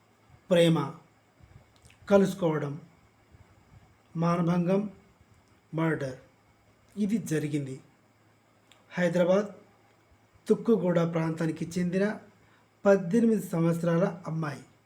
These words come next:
సోషల్ మీడియాలో యాక్టివ్గా ఉండడం వల్ల, Instagram-లో రీల్స్ చేస్తూ పోస్టులు పెట్టడం వల్ల ఒక వీరుడు, ఒక సన్నాసి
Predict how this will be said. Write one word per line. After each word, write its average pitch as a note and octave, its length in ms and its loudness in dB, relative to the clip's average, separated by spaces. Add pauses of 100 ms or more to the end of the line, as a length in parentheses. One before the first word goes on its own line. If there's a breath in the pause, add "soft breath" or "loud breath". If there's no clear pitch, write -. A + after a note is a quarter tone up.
(960)
సోషల్ A3 440 4
మీడియాలో F#3 460 4
యాక్టివ్గా F3 500 0
ఉండడం F3+ 320 0
వల్ల, D#3+ 420 -4 (460 soft breath)
Instagram-లో G3+ 720 2
రీల్స్ F#3 420 -2
చేస్తూ E3 340 -4
పోస్టులు F3+ 380 -4
పెట్టడం D#3 400 -6
వల్ల C#3+ 460 -8 (400 soft breath)
ఒక E3+ 160 -2
వీరుడు, D3 680 0 (560 soft breath)
ఒక E3 140 -6
సన్నాసి D#3+ 760 -2